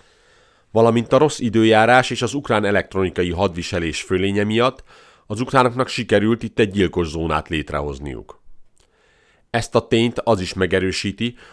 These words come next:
hogy az orosz elemzők újabban egyáltalán nem lelkesednek az itteni offenzíva folytatásának gondolatáért. Dobj egy lájkot, ha informatívnak találtad a jelentésben hallottakat,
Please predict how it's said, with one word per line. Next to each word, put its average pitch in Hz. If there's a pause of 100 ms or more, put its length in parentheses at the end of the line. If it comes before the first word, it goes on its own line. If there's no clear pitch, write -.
hogy 107
az 107
orosz 143
elemzők 117
újabban 117
egyáltalán 82
nem 82
lelkesednek 85
az 90
itteni 87
offenzíva 85
folytatásának 76
gondolatáért. 64 (1300)
Dobj 123
egy 104
lájkot, 110
ha 117
informatívnak 92
találtad 90
a 87
jelentésben 90
hallottakat, 120